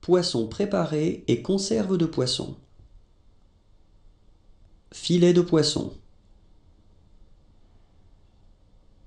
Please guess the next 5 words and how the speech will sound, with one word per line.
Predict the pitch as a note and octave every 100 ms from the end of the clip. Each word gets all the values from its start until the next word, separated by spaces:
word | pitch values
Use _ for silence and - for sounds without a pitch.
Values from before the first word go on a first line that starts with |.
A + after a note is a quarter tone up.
| - - - _ - - - -
Filet | - F#3+ F3+ F3 F#3
de |
poisson | C#3+ - E3+ F#3+ F3
frais. | - - - - - - - - _ - - - - - _ _ - - - - - _ - - - - - _ _ - _ - - - - _ - _ _ _ _ - - - - -
Œufs | F3 G#3+ C4